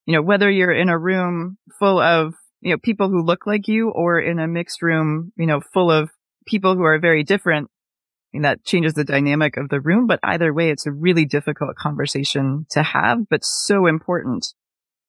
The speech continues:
Um, and like you said, and really what we do as school leaders is we help to open eyes and expose narratives. And when we can do that for ourselves, and when we can do that for our students, that's really when the learning happens and where the growth occurs.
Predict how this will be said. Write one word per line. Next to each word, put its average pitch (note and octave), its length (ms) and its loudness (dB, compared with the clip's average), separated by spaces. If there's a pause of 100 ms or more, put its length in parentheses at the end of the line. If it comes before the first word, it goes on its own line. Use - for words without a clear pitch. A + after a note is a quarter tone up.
(160)
Um, C#3+ 180 -6
and F#3 120 2
like F3 220 0
you F3 100 -2
said, F#3 640 0 (260)
and F3+ 260 0
really F3+ 280 4
what D#3+ 300 -2
we D3+ 160 -2
do D3 340 0
as C#3+ 140 0
school D3 300 -4
leaders F#3+ 680 0
is D#3 160 -4
we D#3+ 140 0
help E3+ 240 0
to - 140 -2
open D#3+ 300 -2
eyes D#3 600 0 (500)
and F3 140 2
expose E3 420 0
narratives. A#2 720 -2 (460)
And E3+ 120 2
when D#3+ 100 2
we D#3 100 2
can D#3+ 140 -2
do E3 160 0
that D3+ 220 2
for C#3 140 -4
ourselves, E3+ 460 0
and D#3+ 60 -2
when D3 80 -4
we D3+ 80 -2
can E3 140 -2
do D#3 100 -2
that D3 180 0
for C#3 120 -6
our C#3 80 -4
students, E3+ 420 -4
that's D#3 220 -6
really D#3+ 180 0
when D3+ 560 0 (260)
the D#3 80 4
learning E3 520 2
happens D#3 560 -4
and C#3+ 120 0
where D3+ 200 4
the C#3+ 100 -4
growth C#3+ 580 -4
occurs. - 760 -6